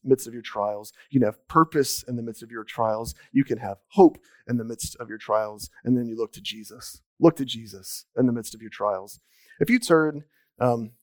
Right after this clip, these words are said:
to Hebrews chapter twelve, verse one through three, Hebrews chapter twelve, verses one through three, it says this.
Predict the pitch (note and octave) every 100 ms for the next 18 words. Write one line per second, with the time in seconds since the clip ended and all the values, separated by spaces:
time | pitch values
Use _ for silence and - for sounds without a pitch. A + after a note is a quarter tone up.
0 | _ _ - B2+ - E3+ C#3+ C#3+ C3+ -
1 | - A#2 A#2+ - B2 A#2+ A#2 B2 A#2 -
2 | A#2+ A2+ A#2 - A#2 A#2+ A#2+ _ _ _
3 | - D#3 C#3 C3 - - A#2 - B2 A#2
4 | A2+ A2+ A2 A2 A2 A#2+ A#2 - A2+ G#2+
5 | - G2+ G2+ - G#2+ G#2 A2+ A2+ - -